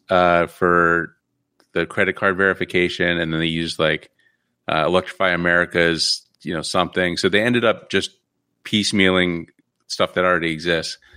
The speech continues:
So, you know, my, my takeaway is, like, just, you know,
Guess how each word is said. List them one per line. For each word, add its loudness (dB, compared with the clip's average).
So, 0
you -2
know, -2
my, 0
my -2
takeaway -2
is, -6
like, -4
just, -4
you -4
know, -2